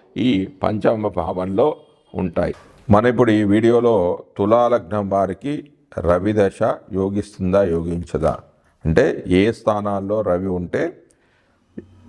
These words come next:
మంచి యోగ ఫలితాన్ని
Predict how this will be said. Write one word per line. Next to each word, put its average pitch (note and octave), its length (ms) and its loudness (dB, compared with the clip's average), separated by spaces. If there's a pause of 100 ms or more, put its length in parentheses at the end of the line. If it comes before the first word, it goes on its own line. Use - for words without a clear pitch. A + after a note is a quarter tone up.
(1400)
మంచి G#2+ 300 2
యోగ A2 260 4
ఫలితాన్ని G2+ 600 -2